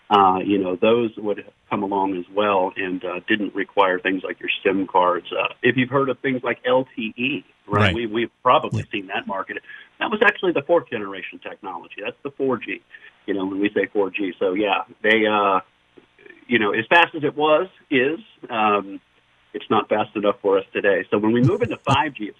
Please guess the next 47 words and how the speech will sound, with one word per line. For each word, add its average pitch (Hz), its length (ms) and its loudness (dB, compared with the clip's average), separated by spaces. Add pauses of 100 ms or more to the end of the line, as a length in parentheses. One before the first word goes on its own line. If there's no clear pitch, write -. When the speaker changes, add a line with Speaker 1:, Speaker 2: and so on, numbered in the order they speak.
Speaker 1:
kinda 202 180 -2
interesting 135 480 -4
'cause - 140 -10
it's - 120 -14
not - 220 0
any 123 160 2
one 113 240 -2
specific - 500 -6
technology. 101 600 0
Like, 98 160 0
the - 100 -4
base 117 300 0 (100)
standard 104 380 -2 (120)
speeds 104 400 -6
have 104 280 2
to 92 60 -10
be 95 360 -2 (480)
at 120 180 2
least 123 520 -2
at - 140 -10
four 104 180 -4
G 101 280 -12
speeds. - 240 -12 (180)
I 104 80 -4
mean, 101 120 -4
that's 98 140 -4
bar 104 300 2
minimum. 90 280 -6
That's - 180 -18
what - 120 -6
they 95 180 -6
set. 98 220 0 (160)
Speaker 2:
Mm-hmm. 110 240 2 (180)
Speaker 1:
And 101 460 2 (120)
we're 120 180 0
gonna 185 280 -6
see 160 320 -6 (420)
that 110 320 -2
it's 113 160 -2
gonna 151 200 -4
support 139 540 -2 (760)
a 117 60 0
lot 113 340 4
of 107 100 0
bandwidth, 104 540 -4
right? 98 200 -2
You, 107 140 -6